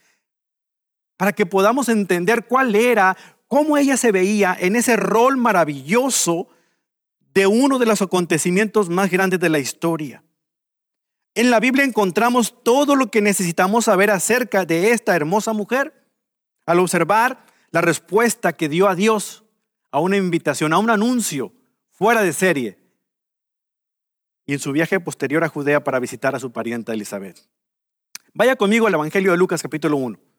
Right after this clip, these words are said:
Voy a comenzar leyendo para usted el versículo veintiséis, y escuche con atención la historia, cómo se desenvuelve de acuerdo a lo que Lucas nos dice aquí. Cuando Elizabeth estaba en su sexto mes de embarazo,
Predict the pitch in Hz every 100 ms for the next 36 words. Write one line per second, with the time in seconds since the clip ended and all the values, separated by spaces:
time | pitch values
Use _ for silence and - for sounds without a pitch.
0 | _ _ _ _ - - 196 160 165 180
1 | 170 185 165 156 - 165 151 180 170 160
2 | 143 123 139 120 - - 180 156 240 240
3 | 202 175 147 135 175 147 - _ _ _
4 | _ - 143 131 - 165 131 110 92 _
5 | _ _ _ _ _ - 185 202 190 170
6 | 156 135 117 98 92 _ _ - 135 -
7 | 143 135 120 - _ - 127 127 127 147
8 | 160 147 131 117 110 - 101 _ _ _
9 | _ _ _ _ _ _ _ _ _ _
10 | _ _ 214 226 226 214 185 240 247 226
11 | 202 185 180 165 156 190 - 170 151 165
12 | 160 131 123 139 120 107